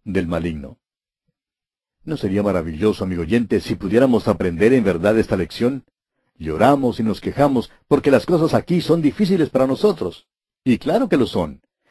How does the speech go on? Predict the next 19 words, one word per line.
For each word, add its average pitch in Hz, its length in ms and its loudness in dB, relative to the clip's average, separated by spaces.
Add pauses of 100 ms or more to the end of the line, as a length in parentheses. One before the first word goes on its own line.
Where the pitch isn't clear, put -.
(100)
Él 151 160 4
dijo 165 240 4
que 139 80 4
tendríamos 127 680 2
aflicción. 147 640 -2 (460)
Pero 78 200 -8
también 95 320 -4
dijo, 110 420 -2 (220)
"Confiad, 92 720 0 (520)
yo 113 300 2
he 151 100 6
vencido 101 460 0
al 85 80 -2
mundo". 82 400 -8 (880)
Amigo 117 260 -6
oyente, 90 500 -4 (420)
permítanos 107 480 -2
decirle 101 400 0
que 90 200 -4